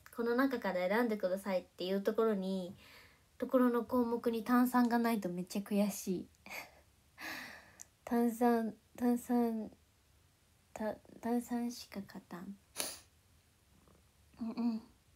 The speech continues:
でもさ、炭酸飲めないってことはお酒飲めない人ってこと？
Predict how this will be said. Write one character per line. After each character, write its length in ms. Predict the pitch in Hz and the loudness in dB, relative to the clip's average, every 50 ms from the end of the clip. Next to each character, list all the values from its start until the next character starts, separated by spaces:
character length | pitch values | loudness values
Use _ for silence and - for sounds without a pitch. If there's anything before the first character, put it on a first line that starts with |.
| _ _ _ _ _ _ _ _ _ _ _ _ _ _ _ _ _ _ _ _ _ _ _ _ _ _ _ _ _ _ _ _ _ _ _ | _ _ _ _ _ _ _ _ _ _ _ _ _ _ _ _ _ _ _ _ _ _ _ _ _ _ _ _ _ _ _ _ _ _ _
で 80 | - 226 | -4 -2
も 160 | 214 208 208 | 0 0 0
さ、 180 | 202 220 214 202 - | 0 -2 -4 -4 -2
炭 220 | - 320 415 427 | 0 2 2 2
酸 200 | 427 440 427 427 | 2 2 2 4
飲 120 | 415 415 | 4 4
め 100 | 403 427 | 4 6
な 120 | 403 359 294 | 6 6 6
い 40 | 247 | 4
っ 40 | - | 4
て 80 | - | 0
こ 140 | 196 - 196 | -6 -6 -6
と 120 | 190 - 185 | -6 -6 -6
は 100 | - - | -4 -2
お 40 | |
酒 260 | 233 - 339 330 - 349 | 0 0 2 4 6 6
飲 200 | 330 330 349 330 | 8 8 8 8
め 120 | 339 339 | 8 6
な 120 | 311 262 | 6 4
い 160 | 214 185 175 - | 4 2 0 -4
人 200 | - - - 185 | -8 -8 -8 -8
っ 20 | |
て 160 | - - - | -8 -8 -12
こ 140 | - - - | -10 -10 -10
と？ 340 | - - - - 247 277 | -10 -8 -6 -6 -6 -6